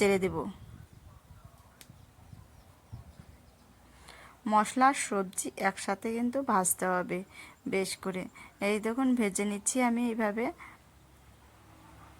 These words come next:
মশলাটা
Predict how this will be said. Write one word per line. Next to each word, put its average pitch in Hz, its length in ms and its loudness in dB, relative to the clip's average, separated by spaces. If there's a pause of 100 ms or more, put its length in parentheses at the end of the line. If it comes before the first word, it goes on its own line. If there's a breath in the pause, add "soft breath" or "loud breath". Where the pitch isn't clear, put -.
(2000 loud breath)
মশলাটা 220 420 4